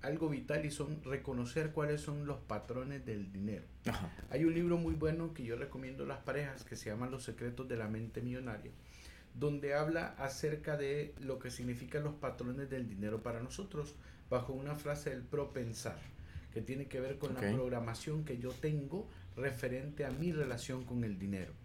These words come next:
Speaker 2: Ok.
Speaker 1: Y yo siempre le digo a la gente, "Mire, usted imagínese que el dinero es una persona.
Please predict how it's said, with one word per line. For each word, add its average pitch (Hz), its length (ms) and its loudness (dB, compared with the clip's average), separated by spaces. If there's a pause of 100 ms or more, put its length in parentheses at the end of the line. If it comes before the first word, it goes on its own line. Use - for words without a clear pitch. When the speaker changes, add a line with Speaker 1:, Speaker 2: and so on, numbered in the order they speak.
(200)
Speaker 2:
Ok. - 120 0 (340)
Speaker 1:
Y 185 80 4
yo 196 100 8
siempre 180 320 4
le 165 80 4
digo 160 140 6
a 156 40 6
la 156 120 6
gente, 156 260 2
"Mire, 180 240 4
usted 160 220 2
imagínese 165 480 2
que 147 60 2
el 127 100 0
dinero 135 320 2
es 143 80 0
una 151 240 2
persona. 95 500 -2